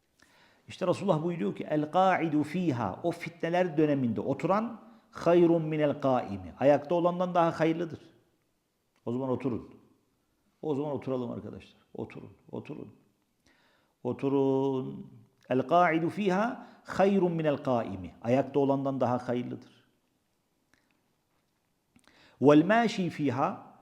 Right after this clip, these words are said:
o fitneler döneminde yürüyen, "hayrun mines sa'i", koşandan daha hayırlıdır. Ne demek istiyor Resulullah Efendimiz bize burada?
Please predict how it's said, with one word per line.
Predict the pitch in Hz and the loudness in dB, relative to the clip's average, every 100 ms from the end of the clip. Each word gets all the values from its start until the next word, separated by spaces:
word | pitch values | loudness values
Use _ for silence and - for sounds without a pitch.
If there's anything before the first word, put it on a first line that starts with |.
| _ _ | _ _
o | 170 | -4
fitneler | - - - 180 190 160 | -4 -6 -6 2 2 4
döneminde | 170 151 139 117 | 0 -2 -2 -2
yürüyen, | 107 107 147 160 170 220 254 - - | -2 0 2 2 2 0 -4 -12 -20
"hayrun | - - 185 180 156 | -8 0 4 4 2
mines | 147 131 117 | 0 0 -2
sa'i", | - 117 110 98 95 82 - _ _ | -2 -2 -2 -4 -6 -10 -18 _ _
koşandan | - 123 143 151 156 | -8 -4 -2 -2 -2
daha | 151 131 127 | 0 0 0
hayırlıdır. | 135 120 98 78 - - _ _ _ _ _ _ _ _ _ _ _ _ - | 0 0 -4 -10 -20 -20 _ _ _ _ _ _ _ _ _ _ _ _ -10
Ne | 214 | -6
demek | 165 113 | -4 -6
istiyor | - 113 104 | -6 -6 -6
Resulullah | - 101 | -6 -8
Efendimiz | 101 95 | -6 -8
bize | 90 95 | -6 -8
burada? | 90 123 | -10 -14